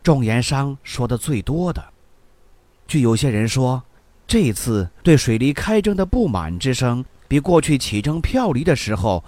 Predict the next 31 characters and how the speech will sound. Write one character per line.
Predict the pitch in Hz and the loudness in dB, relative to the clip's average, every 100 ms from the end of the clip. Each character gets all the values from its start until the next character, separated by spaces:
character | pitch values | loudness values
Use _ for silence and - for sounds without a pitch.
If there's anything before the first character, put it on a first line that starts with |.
| - | -8
还 | 113 | -4
厉 | 107 127 110 | 0 0 -2
害 | 92 | -4
得 | 87 | -6
多。 | 87 131 185 - _ _ _ _ _ - - _ | -4 -2 -2 -6 _ _ _ _ _ -20 -20 _
由 | 104 113 | -2 0
此 | 120 92 95 | -2 -6 -6
看， | 110 104 95 87 78 - _ - | -4 -4 -4 -6 -10 -16 _ -10
盐 | 110 127 | 0 0
商 | 131 131 123 | 2 2 2
对 | 120 | 2
水 | 107 107 | 2 0
利 | 104 | 0
的 | 113 | -2
抵 | 117 98 98 | -2 -2 -2
触 | 110 139 139 | -2 -2 -2
抗 | - 202 170 107 | -4 -4 -4 -4
拒 | 98 | -4
之 | 92 98 | -4 -6
态 | 87 92 78 - - | -6 -8 -10 -14 -12
不 | - 117 | -2 0
会 | 123 110 | 2 0
是 | 98 104 104 | 0 -4 -4
一 | 147 135 104 | -2 0 0
时 | 92 - 107 | -2 -2 -2
一 | 104 101 165 | -2 -4 -4
日 | 220 196 | 0 -2
之 | 90 90 | 0 -4
事， | 87 87 69 - - _ - - _ | -4 -8 -12 -18 -20 _ -20 -20 _
大 | 113 92 | -4 -2
人 | 82 69 | -4 -6